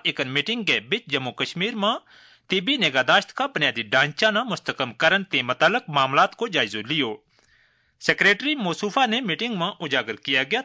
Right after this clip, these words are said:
تمام معاملات پر کاروائی کرن کو یقین دیتو۔ خوراک سیول سپلائز تے امور صارفین کا وزیر ستیش شرما نے آج سری نگر میں ایک میٹنگ کے بچ پوری یو ٹی میں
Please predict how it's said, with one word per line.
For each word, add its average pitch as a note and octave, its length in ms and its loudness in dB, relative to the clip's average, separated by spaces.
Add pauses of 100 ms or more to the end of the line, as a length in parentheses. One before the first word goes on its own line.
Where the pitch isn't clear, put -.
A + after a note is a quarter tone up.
تمام C3+ 260 -4
معاملات B2 440 -2
پر F#3 120 -8
کاروائی C#3+ 480 -2
کرن F#3 380 -4
کو A3 260 -6
یقین A2+ 460 -6
دیتو۔ B2+ 360 -6 (880)
خوراک G#3 460 6
سیول G#3 300 0
سپلائز F#3+ 420 2
تے F4 160 -2
امور F#3+ 280 2
صارفین D3+ 480 2
کا D4 240 4
وزیر F3+ 220 0
ستیش C#3 360 -2
شرما E3 300 4
نے C4 100 0
آج A3 180 4
سری C#3+ 140 0
نگر E3 220 2
میں G#3+ 160 0 (500)
ایک E3+ 180 2
میٹنگ F3 400 0
کے D3+ 120 4
بچ E3+ 320 -2
پوری C#3+ 180 0
یو B2+ 220 -4
ٹی B3 160 -2
میں G#3+ 140 0